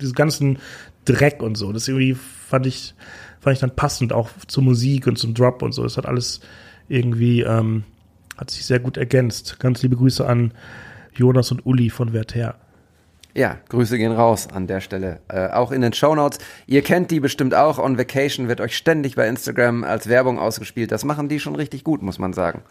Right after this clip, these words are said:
Speaker 1: Die sind wirklich, seitdem ich sie kennengelernt hab, bis jetzt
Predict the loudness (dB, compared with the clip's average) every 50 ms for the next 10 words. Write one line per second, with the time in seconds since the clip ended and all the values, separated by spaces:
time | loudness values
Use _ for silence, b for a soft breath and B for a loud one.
0 | _ -4 -2 -2 0 0 0 0 2 0 -2 -4 -6 -8 -10 -4 0 2 2 2
1 | 2 2 2 2 2 2 0 -4 -10 -4 0 2 2 2 2 2 0 0 -2 -8
2 | -12 _ -20 -20 -20 -20 -20 -20 -20 -14 -8 -8 -6 -2 0 0 2 2 2 2
3 | 2 2 0 0 -2 -4 -4 -4 -6 -8 -6 0 2 2 2 2 0 -4 -10 -12
4 | -12 -14